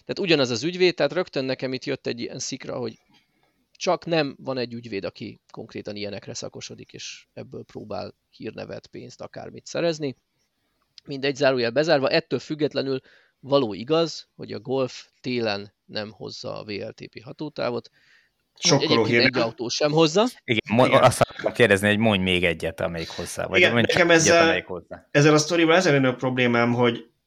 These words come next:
Speaker 2: villanyautó, nem villanyautó. Egyetlen autó nem hozza a V L T P hatótávot. Ö,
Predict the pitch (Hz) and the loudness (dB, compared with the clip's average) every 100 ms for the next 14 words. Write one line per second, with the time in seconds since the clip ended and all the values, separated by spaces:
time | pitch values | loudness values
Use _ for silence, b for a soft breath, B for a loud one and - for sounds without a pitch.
0 | _ _ _ 120 135 127 117 110 113 101 | _ _ _ -2 2 2 2 0 -2 -2
1 | 98 92 90 87 90 - 82 - _ _ | -2 -4 -8 -10 -14 -14 -16 -16 _ _
2 | _ - 156 151 139 110 104 117 107 - | _ 2 4 4 0 -2 -2 -2 -4 -6
3 | 95 107 101 101 101 92 98 98 95 92 | -6 -6 -6 -6 -4 -4 -4 -4 -4 -8
4 | 85 87 110 110 135 139 139 143 143 - | -12 -6 -4 0 0 2 4 4 2 -2
5 | B B B B - 113 110 104 104 | B B B B 0 4 4 4 2